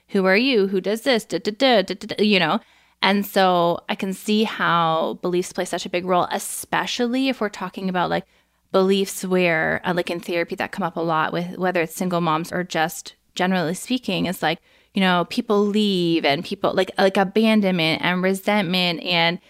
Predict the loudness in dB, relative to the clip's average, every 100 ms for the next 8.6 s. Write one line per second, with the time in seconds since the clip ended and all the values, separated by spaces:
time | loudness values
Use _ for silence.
0 | _ 0 4 6 6 4 4 4 4 4
1 | 4 2 0 0 2 4 4 4 4 2
2 | -2 -8 -2 2 4 4 2 -2 -4 -6
3 | -6 -8 -4 0 0 0 0 0 2 2
4 | 0 -6 -10 -4 0 2 2 0 2 2
5 | 2 0 0 0 -2 -4 -4 -4 -2 -2
6 | -4 -4 -6 -4 -4 -4 -6 -6 -6 -4
7 | -4 -8 -8 -10 -6 -2 -4 -6 -16 -12
8 | -12 -6 -2 0 2 0